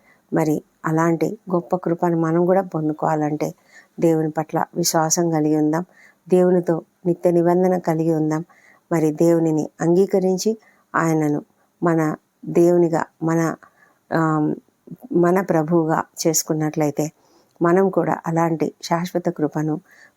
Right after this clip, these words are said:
పొందుకోగలుగుతాము. అలాంటి శాశ్వత కృపను మనం కలిగినట్లయితే మనం ఎలా ఉంటామంటే ఏమాత్రం దిగులు పడము. మరి పచ్చిక గల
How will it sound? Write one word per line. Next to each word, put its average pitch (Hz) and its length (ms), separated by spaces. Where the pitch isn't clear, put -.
పొందుకోగలుగుతాము. 156 880
అలాంటి 240 380
శాశ్వత 170 460
కృపను 156 400
మనం 156 240
కలిగినట్లయితే 160 880
మనం 190 260
ఎలా 180 260
ఉంటామంటే 160 720
ఏమాత్రం 175 600
దిగులు 156 300
పడము. 151 400
మరి 156 360
పచ్చిక 180 280
గల 185 320